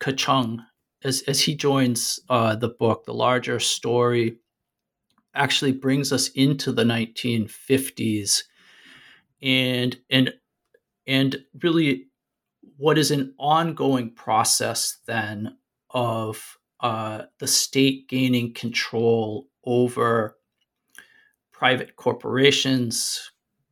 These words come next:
culminating in nineteen fifty-six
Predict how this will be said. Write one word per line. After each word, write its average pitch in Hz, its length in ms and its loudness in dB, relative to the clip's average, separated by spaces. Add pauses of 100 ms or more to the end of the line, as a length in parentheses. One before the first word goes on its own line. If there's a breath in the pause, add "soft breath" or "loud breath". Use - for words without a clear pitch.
(260)
culminating 131 800 0
in 113 260 -4
nineteen 113 480 -6
fifty-six - 1200 -2